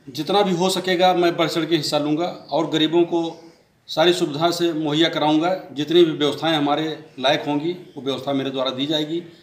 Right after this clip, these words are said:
हमारी जनता हम और हमारे गांव के लोग सब हमारे साथ हैं। इस दैवीय आपदा में सब लोगों का सराहनीय योगदान रहा है और लोग सह-, सहयोग कर रहे हैं।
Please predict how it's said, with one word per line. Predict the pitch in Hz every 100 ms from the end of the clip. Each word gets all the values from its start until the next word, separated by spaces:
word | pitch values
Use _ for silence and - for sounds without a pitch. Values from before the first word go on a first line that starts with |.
| _ _ _ _ -
हमारी | 127 135 135
जनता | 131 127 156
हम | 139 139 - - _ _ _
और | - 139 135 - - - -
हमारे | 127 139 139 135 - - - _ _ _ _ _ _ _ _ -
गांव | 127 151
के | 151 151
लोग | 165 170 - - _ -
सब | 147 127
हमारे | 139 139
साथ | - 127 135
हैं। | 160 180 - _ _ _ _ _ _
इस | 127
दैवीय | 131 143 147
आपदा | 143 135 156
में | 165 165 170 -
सब | - 147
लोगों | 139 151 151
का | 143
सराहनीय | 139 143 139 139 147 143
योगदान | 135 151 151 156 156
रहा | 151 156
है | 156 160 - _ _ 139
और |
लोग | 143 151
सह-, | - 131 135 - - _
सहयोग | - 135 156 147
कर | 120
रहे | 95
हैं। | 98